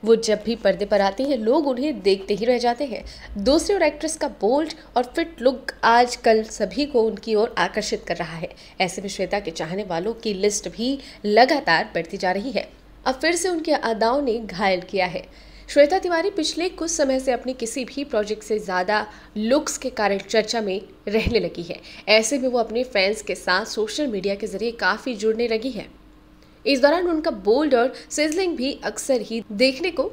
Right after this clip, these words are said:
मिलता रहता है। अब फिर से श्वेता ने काफ़ी ग्लैमरस फोटोशूट कराया है, जिस पर सबकी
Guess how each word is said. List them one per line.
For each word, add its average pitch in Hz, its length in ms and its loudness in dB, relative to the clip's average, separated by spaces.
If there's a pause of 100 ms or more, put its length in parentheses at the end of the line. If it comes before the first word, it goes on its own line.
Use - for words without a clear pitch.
मिलता 240 380 2
रहता 175 300 -2
है। 170 200 -6 (220)
अब 202 80 2
फिर 220 180 4
से 220 180 -4
श्वेता 220 340 -2
ने 214 100 -2
काफ़ी 214 360 0
ग्लैमरस 214 500 -4
फोटोशूट 269 560 -4
कराया 208 260 -2
है, 196 200 -8 (120)
जिस 208 160 0
पर 214 140 -4
सबकी 226 500 -4